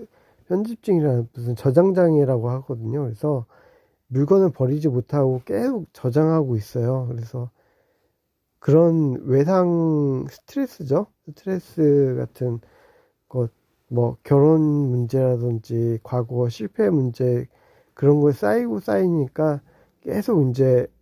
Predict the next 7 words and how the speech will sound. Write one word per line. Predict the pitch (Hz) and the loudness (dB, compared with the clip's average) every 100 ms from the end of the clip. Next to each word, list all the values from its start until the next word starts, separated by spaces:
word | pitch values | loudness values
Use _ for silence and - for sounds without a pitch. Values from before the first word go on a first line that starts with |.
| _ _ _ | _ _ _
내가 | 123 131 143 135 131 | -4 0 2 2 0
없어지면, | - 117 185 175 147 127 131 139 113 - _ _ _ _ - | -2 -2 -2 0 0 2 2 2 -2 -8 _ _ _ _ -2
이런 | 139 139 | 0 2
물건들이 | 123 139 175 156 139 | 0 2 2 2 0
없어지면 | 113 - 127 123 131 135 123 110 | 0 -4 -2 0 0 0 0 -2
이제, | 117 113 117 - _ _ _ _ _ _ _ _ _ _ - | -4 -4 -4 -10 _ _ _ _ _ _ _ _ _ _ -6
어, | 131 120 120 123 | -2 -2 -2 -6